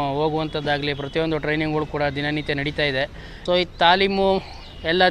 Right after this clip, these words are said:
ದಿನನಿತ್ಯ ನಡೆಯೋದ್ರಿಂದ ನಮ್ಮ ಆನೆಗಳು ಕೂಡ ಈಗ ರೆಡಿ ಆಗಿದ್ದಾವೆ ಹೆಚ್ಚು ಕಮ್ಮಿ. ಆಗಲೇ ಹೆಚ್ಚು ಕಮ್ಮಿ ಒಂದು ಒಂದೂವರೆ ತಿಂಗಳಿಂದ ಎಲ್ಲ ಟ್ರೈನಿಂಗ್ ನಡೀತಾ ಇದೆ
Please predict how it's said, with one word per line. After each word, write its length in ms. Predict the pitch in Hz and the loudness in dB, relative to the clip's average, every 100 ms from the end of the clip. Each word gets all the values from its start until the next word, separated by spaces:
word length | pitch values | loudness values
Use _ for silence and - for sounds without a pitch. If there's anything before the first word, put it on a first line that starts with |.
| 170 | 4
ದಿನನಿತ್ಯ 360 | 185 185 175 180 | 2 0 0 0
ನಡೆಯೋದ್ರಿಂದ 420 | 170 185 180 185 180 | 2 2 2 2 0
ನಮ್ಮ 120 | 175 165 | 2 2
ಆನೆಗಳು 320 | 165 180 180 170 170 | 2 2 0 0 4
ಕೂಡ 100 | 175 170 | 6 6
ಈಗ 100 | 160 156 147 135 - - - - - - - - - 151 | 6 4 4 -2 -12 -16 -16 -18 -16 -18 -16 -16 -6 0
ರೆಡಿ 160 | 175 196 | 6 8
ಆಗಿದ್ದಾವೆ 340 | 190 196 190 180 | 8 6 4 4
ಹೆಚ್ಚು 160 | 165 165 | 2 0
ಕಮ್ಮಿ. 200 | 170 160 175 - - - - - - - 175 | 2 2 0 -8 -18 -18 -18 -18 -14 -2 0
ಆಗಲೇ 240 | 170 180 | 2 4
ಹೆಚ್ಚು 180 | 175 - 185 | 4 0 -4
ಕಮ್ಮಿ 160 | 175 175 | -2 2
ಒಂದು 180 | 170 170 165 - | 8 8 6 2
ಒಂದೂವರೆ 240 | 175 180 170 | 2 2 2
ತಿಂಗಳಿಂದ 300 | 175 175 175 175 | 0 0 2 2
ಎಲ್ಲ 100 | 175 160 | 2 2
ಟ್ರೈನಿಂಗ್ 280 | 170 180 165 | 2 2 0
ನಡೀತಾ 240 | 165 165 | 0 2
ಇದೆ 80 | 170 | 2